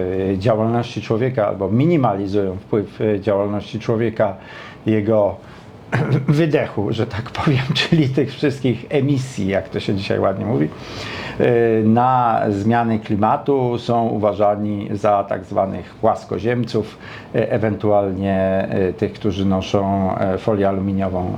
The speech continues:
e, na głowie. Y, ja bym Państwa zachęcał do,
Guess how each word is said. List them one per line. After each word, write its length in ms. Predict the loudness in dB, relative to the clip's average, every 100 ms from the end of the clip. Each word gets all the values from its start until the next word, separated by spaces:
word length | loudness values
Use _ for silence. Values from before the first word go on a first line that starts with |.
| -4
e, 180 | -4 -2
na 120 | -2
głowie. 420 | 0 2 0 -2 -8 -10 -12 -10 -10 -10 -6 2
Y, 480 | 4 4 4 4 2 2 2 4
ja 180 | 4 4
bym 200 | 2 2
Państwa 500 | 0 0 2 2 4
zachęcał 600 | 2 0 -2 0 0 2
do, 720 | 2 4 4 2 0 0